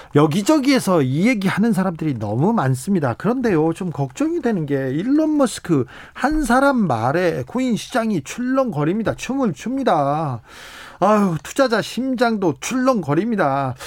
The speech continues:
에, 머스크의 속내는 뭔지, 코인 시장 진짜 괜찮은지 좀 다 종합적으로 물어보겠습니다. 아, 김병철 코인데스크 코리아 편집장 모셨습니다. 안녕하세요.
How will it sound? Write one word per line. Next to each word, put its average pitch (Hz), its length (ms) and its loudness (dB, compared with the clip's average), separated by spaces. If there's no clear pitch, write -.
에, 220 380 2
머스크의 190 540 2
속내는 254 500 2
뭔지, 139 920 2
코인 269 300 0
시장 190 260 -2
진짜 - 240 -2
괜찮은지 165 840 0
좀 139 260 0
다 151 260 -2
종합적으로 190 680 2
물어보겠습니다. 127 720 -2
아, 151 400 -2
김병철 208 540 2
코인데스크 220 640 0
코리아 175 300 0
편집장 180 500 0
모셨습니다. 135 500 -2
안녕하세요. 180 460 0